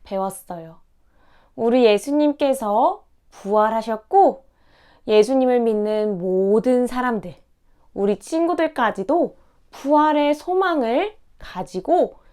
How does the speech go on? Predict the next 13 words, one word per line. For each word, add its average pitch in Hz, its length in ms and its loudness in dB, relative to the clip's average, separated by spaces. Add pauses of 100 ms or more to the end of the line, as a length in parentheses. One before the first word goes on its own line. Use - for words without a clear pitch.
(160)
살아간다라고 196 1200 -4
얘기했죠. 196 1160 -2 (1300)
그래서 277 400 6
우리는 220 400 0
모두 208 580 0 (380)
하나님 440 580 -2
나라를 302 580 0 (300)
바라보고 262 1000 -2 (440)
간절히 381 760 0
기대하고 233 960 -2
소망하면서 320 1120 -4 (220)
살아가요. - 540 -8 (760)
그런데 240 800 2